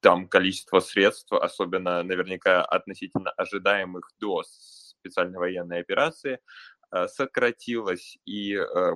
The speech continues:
м, поэтому банки, естественно, учитывают эти риски. Ну, ключевая ставка поднялась, это мы тоже помним.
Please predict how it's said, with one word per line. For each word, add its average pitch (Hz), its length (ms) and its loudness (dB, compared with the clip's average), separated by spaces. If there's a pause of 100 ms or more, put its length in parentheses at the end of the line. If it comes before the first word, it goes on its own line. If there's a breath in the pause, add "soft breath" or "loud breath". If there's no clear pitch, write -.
м, 57 460 -14
поэтому 107 500 6
банки, 104 440 6
естественно, 101 580 -8
учитывают 101 680 -2
эти 90 200 -4
риски. 113 340 -6
Ну, 107 80 -4 (100)
ключевая 92 360 0
ставка - 360 2
поднялась, 90 540 -4
это - 220 -10
мы 87 160 -8
тоже 90 260 -4
помним. 87 380 -6